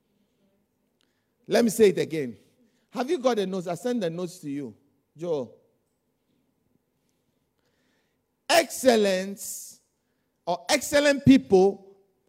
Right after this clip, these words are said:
see every problem as an opportunity. And so they pursue problems with a solution. Whereas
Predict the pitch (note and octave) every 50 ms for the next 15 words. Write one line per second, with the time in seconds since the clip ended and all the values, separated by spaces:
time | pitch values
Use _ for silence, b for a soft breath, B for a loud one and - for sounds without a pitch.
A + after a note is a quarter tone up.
0 | _ _ _ _ _ _ _ _ _ - - - - - D#4+ F#4+ G4+ F4+ D4+ -
1 | - - _ B3 C#4 C#4 C4 B3 C#4+ C#4 - - - - B3+ C4 A#3+ F3+ D3 F3
2 | E3+ D#3+ D#3+ E3 F3 E3+ _ _ _ _ _ _ _ C4 A3+ G#3 - G#3 F#3+ G3
3 | F3+ - F#3 F3 D#3+ - - C#4 C4 A3+ F#3 - - - B2 G#2 _ _ _ _
4 | _ _ _ _ _ _ _ _ _ _ _ _ _ _ _ _ _ _ _ _
5 | _ _ _ _ _ _ _ _ _ _ _ _ F3+ F#3 G3 G3+ - - C4 C4
6 | A#3+ A3+ G#3+ - - - A#3+ A3+ F3+ - - - - - - E4 F4+ F#4+ F#4+ F#4
7 | E4+ B B B B B _ _ - - B3+ D4 C4 F#3+ D3+ D#3 D#3 D#3 D#3 D#3
8 | E3 D#3 - _ _ _ _ _ _ D3+ E3 A#3 A#3+ A#3+ A#3 G#3 - - B3 C#4
9 | E4+ F#4+ C4 - A3+ G3 - - _ _ _ _ _ _ _ _ _ _ _ _
10 | _ _ _ D#3+ G3+ G#3 A#3 C#4 E4 E4+ E4+ E4 A#3+ - - - - -